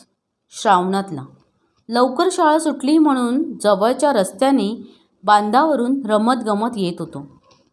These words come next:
पाटलाच्या शेतात भुईमूग होता. एक दोन झाडं उपसून ओल्या मातीचा सुगंध असलेल्या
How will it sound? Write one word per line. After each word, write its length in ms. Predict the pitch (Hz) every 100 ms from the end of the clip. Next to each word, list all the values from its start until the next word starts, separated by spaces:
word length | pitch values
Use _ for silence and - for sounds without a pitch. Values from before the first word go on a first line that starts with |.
| _ _ _ _ _ -
पाटलाच्या 500 | 285 277 339 359 392
शेतात 340 | 381 349 339
भुईमूग 520 | 320 233 247 247 269 208
होता. 420 | 175 - 139 139 _ _ _ _ _ _ _ -
एक 360 | 240 330 349
दोन 260 | 285 285 285
झाडं 380 | 269 247 240 269
उपसून 500 | 254 - - 226 220 - - _ _ _
ओल्या 300 | 220 233 254
मातीचा 480 | 285 240 202 240 262
सुगंध 500 | 269 247 185 220 262
असलेल्या 500 | 269 226 226 226 240